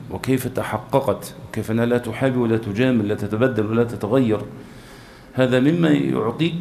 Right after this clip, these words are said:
فرصة لمراجعة نفسك وأداء دورك كما ينبغي. من الأمور المهمة جدا في هذا الباب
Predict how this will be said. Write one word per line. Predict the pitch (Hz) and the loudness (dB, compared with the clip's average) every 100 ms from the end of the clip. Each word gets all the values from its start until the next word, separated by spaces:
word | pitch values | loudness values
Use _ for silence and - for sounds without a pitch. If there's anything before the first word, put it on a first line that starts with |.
| - | -8
فرصة | - 180 190 - 190 190 - | 0 2 4 4 2 2 2
لمراجعة | 131 123 127 135 120 110 | 4 4 4 2 2 2
نفسك | 107 101 - - - - - - - - - - - | 0 0 -6 -8 -14 -18 -20 -20 -20 -20 -20 -8 0
وأداء | 113 117 139 | 2 4 2
دورك | 117 131 120 117 110 | 4 4 4 2 2
كما | 110 92 | 2 0
ينبغي. | 85 76 73 - | 0 -4 -6 -2
من | 117 135 135 131 123 | 2 6 6 6 2
الأمور | 120 113 110 127 127 160 | -2 -4 -4 -4 2 4
المهمة | 240 190 160 165 | 4 4 6 6
جدا | 143 170 - 113 | 4 2 2 0
في | 113 110 | 2 2
هذا | 123 120 | 2 2
الباب | 101 123 113 | 4 4 4